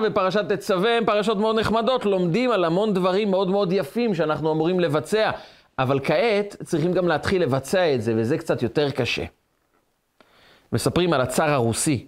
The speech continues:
היום רוסיה מאוד מאוד בכותרות, אז, אה, הצאר, שזה תקופה קדומה יותר, הוא רצה לבדוק יום אחד האם העם תחת שלטונו ברוסיה הפנים את החינוך המרכזי הרוסי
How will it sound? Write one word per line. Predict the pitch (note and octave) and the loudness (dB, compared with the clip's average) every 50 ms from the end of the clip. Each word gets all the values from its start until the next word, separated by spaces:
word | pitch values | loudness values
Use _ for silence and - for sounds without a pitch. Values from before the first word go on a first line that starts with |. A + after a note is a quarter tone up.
| - _ _ _ _ _ _ _ _ _ _ _ _ _ _ _ _ _ _ - - - - _ _ _ - | -14 _ _ _ _ _ _ _ _ _ _ _ _ _ _ _ _ _ _ -20 -20 -20 -20 _ _ _ -2
היום | A2 A#2+ B2+ B2 | 0 0 2 2
רוסיה | A#2+ C3+ C3 - C#3 A#2+ | 0 0 0 0 0 2
מאוד | A2+ A#2+ C3 | 2 2 2
מאוד | C3 B2+ B2+ A#2 | 2 2 2 0
בכותרות, | A2+ A2 - A#2 - - A2+ A2+ D3 D3+ B2+ - - | 0 0 -2 -2 0 0 0 2 2 0 0 0 0
אז, | G#2+ G2+ G2 G#2 A2 G#2+ A2 | -2 -2 -2 -4 -4 -2 0
אה, | A2 A2 G#2+ D#2+ - - | 0 0 0 0 -2 -4
הצאר, | B2+ - - G3+ F3 D3+ B2 | -4 -2 0 0 0 0 0
שזה | A2+ - B2 A#2+ C#3 C3 | 0 -2 0 0 0 -2
תקופה | C3+ - C#3+ A#2+ - D3+ D3 C#3 B2+ A#2+ | -2 -4 -4 -2 0 0 0 0 0 -2
קדומה | - B2 C3 C#3+ D#3 E3+ E3 | -2 -2 0 0 0 0 0
יותר, | C#3 A#2+ G#2+ - A#2 G#2+ A2 A2+ - _ _ _ _ _ _ _ _ _ _ _ _ - - - - - - - - - _ | 0 0 0 0 0 -2 -2 -4 -6 _ _ _ _ _ _ _ _ _ _ _ _ -20 -20 -20 -20 -20 -20 -20 -20 -6 _
הוא | D#3+ G#3 A#3+ B3+ B3+ B3 A3+ F#3 | 0 0 2 2 2 2 0 0
רצה | E3 - A3+ A3 | 0 0 0 0
לבדוק | G3 D#3+ D#3 G3+ G3+ G3 | 2 2 0 0 0 0
יום | F#3+ F3+ | 0 0
אחד | E3 - F3 F3+ F#3 E3+ | 2 2 2 2 2 2
האם | D#3+ D3 - G3+ A3 A3+ A3+ G#3+ | 0 0 0 0 0 2 2 2
העם | G3 C#3 - C#3+ F3+ G3+ G3+ F#3 D#3 C3+ A2 F#2+ - - _ _ _ _ _ _ _ _ _ _ _ _ _ _ _ _ | 2 2 2 2 2 2 2 0 0 0 -2 -2 -6 -8 _ _ _ _ _ _ _ _ _ _ _ _ _ _ _ _
תחת | - E3 E3 E3 E3+ - | -4 -2 -2 0 -2 -2
שלטונו | - E3+ D3 C3 G#2+ - C#3+ C#3+ D#3+ E3 D#3+ C#3+ | -2 -2 -2 0 0 0 0 2 2 0 2 2
ברוסיה | D3 C#3 D#3+ G3 G3 G3+ - D#3+ D#3+ C#3 C#3 C#3+ C#3+ C#3+ - - _ _ _ _ _ _ - | 2 2 2 0 -2 -2 -2 0 0 0 0 0 -2 -6 -10 -20 _ _ _ _ _ _ -2
הפנים | D#3+ - - - - F#3+ G#3 C4 D#4+ E4+ E4+ D4+ | -2 -2 -2 -2 0 0 2 2 2 2 2 2
את | B3+ A#3 - | 0 0 0
החינוך | G3 F3 - - F#3 F3+ F#3 A#3+ D4+ D4 - - | 0 0 0 0 0 2 2 2 2 0 0 0
המרכזי | G#3 G3 F#3 F3+ E3 D#3 C#3+ A#2 - E3 D#3+ D3+ C3+ B2 C#3+ G#3+ C#4+ C#4+ C#4 C4+ A#3 | 0 0 2 2 2 0 -2 -2 -2 -2 0 0 0 0 0 2 2 2 2 2 2
הרוסי | F3 D#3 E3 D#3+ C#3+ D3+ D3 C#3 - - - C4 D4+ D#4+ D#4+ D#4+ D#4 D4+ | 2 0 0 2 2 0 0 -2 -2 -2 0 2 2 2 2 2 0 -2